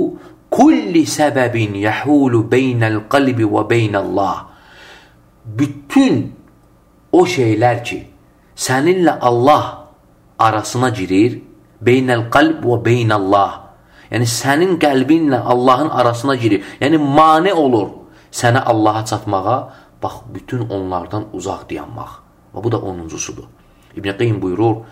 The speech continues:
"Və min hâzihil əsbəbil əşara." Və bu on səbəblə "vasaləl muhibbuna ilə mənazilil məhəbbə."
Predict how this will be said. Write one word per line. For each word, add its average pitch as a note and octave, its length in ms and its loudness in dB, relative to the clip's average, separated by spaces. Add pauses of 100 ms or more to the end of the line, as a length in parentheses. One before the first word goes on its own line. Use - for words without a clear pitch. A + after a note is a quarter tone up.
(240)
"Və F2+ 40 -10
min F#2+ 120 -6
hâzihil G2+ 520 -4
əsbəbil G#2+ 760 -4
əşara." G2 560 -4 (640)
Və A#2+ 120 2
bu D#3+ 200 4
on A3 240 6
səbəblə D#3 720 0 (520)
"vasaləl G#2 600 2
muhibbuna G#2+ 920 -2
ilə G#2 360 -2
mənazilil A2 720 -2
məhəbbə." A2 560 -2